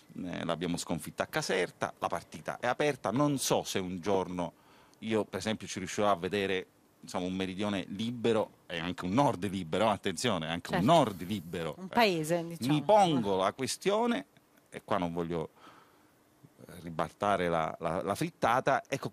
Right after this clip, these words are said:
Speaker 1: com'è possibile che mafiosi, ndranghetisti trovano accoglienza, trovino accoglienza in chi si dice abbia senso dello Stato, al nord certe volte. Ecco, questo,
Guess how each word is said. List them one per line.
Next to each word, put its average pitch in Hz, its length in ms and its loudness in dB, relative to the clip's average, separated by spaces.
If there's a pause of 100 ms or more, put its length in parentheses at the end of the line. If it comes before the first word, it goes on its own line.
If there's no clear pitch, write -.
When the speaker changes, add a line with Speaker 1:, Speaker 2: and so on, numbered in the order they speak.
(100)
Speaker 1:
com'è 160 360 2
possibile 170 680 0
che 135 340 -2
mafiosi, 110 520 0
ndranghetisti 120 840 -2
trovano 120 380 4
accoglienza, 110 840 -2
trovino 110 320 2
accoglienza 117 720 0
in 120 260 -4
chi 135 220 -8
si 104 160 -16
dice 107 360 -6
abbia 95 280 -6
senso 95 280 -6
dello 92 160 -2
Stato, 127 380 -2
al 78 100 -10
nord 101 340 0
certe - 260 -16
volte. - 300 -16
Ecco, - 160 -14
questo, 147 260 -4